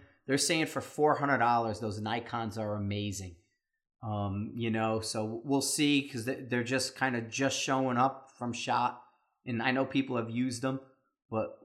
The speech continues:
lasers, man, it's, it's the modern era. You're not gonna mill, you're gonna laser.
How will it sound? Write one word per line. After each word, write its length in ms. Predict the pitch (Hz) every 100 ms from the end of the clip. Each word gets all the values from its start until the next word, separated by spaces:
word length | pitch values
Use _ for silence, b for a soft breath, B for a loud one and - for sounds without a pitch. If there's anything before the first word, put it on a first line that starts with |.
| -
lasers, 560 | 131 127 131 110 110 104
man, 360 | 110 110 107 - _
it's, 160 | 127 -
it's 280 | 143 - -
the 80 |
modern 400 | 135 120 127 123
era. 280 | 113 113 104
You're 120 | 104
not 180 | 139 156
gonna 140 | 156 139
mill, 500 | 127 135 117 117 -
you're 120 | 110
gonna 220 | 117 117
laser. 440 | 113 113 107 98